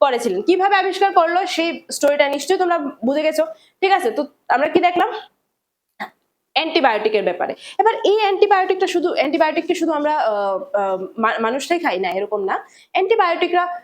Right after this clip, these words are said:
অ্যান্টিবায়োটিক বিভিন্ন গবাদি পশুকে দেওয়া হয়, বিভিন্ন পশু পাখিকে তাদের, আহ, তাদের দেহেও যদি কোনো ধরনের ব্যাকটেরিয়া আক্রান্ত কোনো রোগ হয়ে থাকে, সেই ক্ষেত্রেও কি করা হয়?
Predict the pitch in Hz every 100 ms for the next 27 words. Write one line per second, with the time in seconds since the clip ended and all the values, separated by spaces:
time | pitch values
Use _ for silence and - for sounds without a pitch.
0 | - 277 302 277 277 254 277 294 247 254
1 | 262 262 233 247 247 233 233 233 220 214
2 | 214 240 254 262 247 247 247 220 240 247
3 | 269 254 226 233 - 208 202 233 247 285
4 | 294 262 311 285 294 277 262 262 254 254
5 | 247 - - - 220 - 294 294 269 269
6 | 285 285 277 269 247 269 269 233 233 233
7 | 247 427 - - - 440 480 392 381 370
8 | 349 330 311 302 349